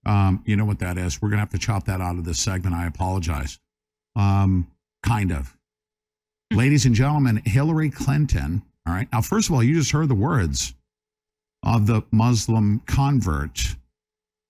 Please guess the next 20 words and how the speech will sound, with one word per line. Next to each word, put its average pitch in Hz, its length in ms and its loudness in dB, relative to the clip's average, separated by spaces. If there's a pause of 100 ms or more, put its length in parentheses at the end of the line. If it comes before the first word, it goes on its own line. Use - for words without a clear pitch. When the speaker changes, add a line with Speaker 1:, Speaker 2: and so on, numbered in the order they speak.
(1200)
Speaker 1:
John 110 240 2
Brennan, 76 360 -6 (260)
right? 98 260 -2 (640)
We'll 127 120 2
get 139 240 -2
to 117 100 2
him 95 400 0 (180)
in 92 100 -4
a 82 60 -2
second. - 480 -6 (480)
Let's 120 200 0
stay 151 280 0
focused 139 720 -2 (300)
on 110 160 4
that 92 240 0
levitating 104 920 0
satanic 117 880 0 (260)
bitch, - 560 -4 (600)
Hillary 110 340 4
Clinton. 80 520 -4